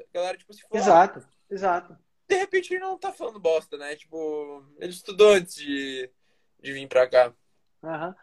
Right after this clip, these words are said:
Speaker 2: Aconteceu comigo no começo do, no começo do curso, não, não tão no começo, mas é porque eu comecei E A D, né? Eu comecei nutrição E A D e depois passei pra presencial no ano passado.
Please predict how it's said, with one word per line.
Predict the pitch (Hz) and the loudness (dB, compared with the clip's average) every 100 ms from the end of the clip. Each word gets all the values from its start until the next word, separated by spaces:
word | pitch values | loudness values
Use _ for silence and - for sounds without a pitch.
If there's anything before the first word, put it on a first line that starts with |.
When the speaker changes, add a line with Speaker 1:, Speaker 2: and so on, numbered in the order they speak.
| _ - | _ -8
Speaker 2:
Aconteceu | 175 208 208 214 247 | -6 -4 -4 -4 -4
comigo | 247 220 196 226 | -4 -4 -2 -4
no | 196 | -6
começo | - 175 214 - | -6 -6 -6 -6
do, | 185 156 | -8 -8
no | 151 143 | -12 -12
começo | 160 190 | -8 -6
do | 185 | -8
curso, | - 185 226 233 - _ _ _ _ _ _ | -4 -4 -4 -8 -16 _ _ _ _ _ _
não, | 254 262 285 | -6 -2 -2
não | 254 233 254 | -2 -2 0
tão | 247 | -2
no | 240 | -4
começo, | 214 196 208 208 | -4 -2 -2 -4
mas | 185 180 | -8 -6
é | 196 | -4
porque | 226 | -4
eu | 220 | -4
comecei | 226 208 226 233 | -4 -4 -2 -4
E | |
A | 240 | -4
D, | 226 185 165 | -10 -12 -12
né? | 147 156 | -14 -18
Eu | |
comecei | _ 156 - 175 | _ -20 -20 -20
nutrição | 180 165 - 180 196 208 208 - | -20 -20 -8 -6 -6 -8 -14 -2
E | |
A | 156 | 0
D | 151 135 170 226 | 0 0 -2 -2
e | 175 | -4
depois | 175 196 190 | -6 -6 -6
passei | 196 - | -6 -6
pra | 196 | -8
presencial | 196 185 175 185 190 175 | -6 -6 -6 -4 0 0
no | 180 | 0
ano | 185 | -8
passado. | 190 208 - 147 135 | -8 -8 -4 -4 -4